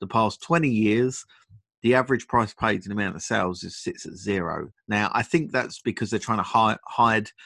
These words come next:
the, uh, the lack of data that they've had over the last three months. Um,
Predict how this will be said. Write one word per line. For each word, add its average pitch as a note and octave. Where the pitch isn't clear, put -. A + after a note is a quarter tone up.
the, G#2
uh, F2+
the G2
lack A2
of G2
data A2
that A2+
they've G#2
had A2
over A2
the A2
last G#2+
three A2
months. A2+
Um, G2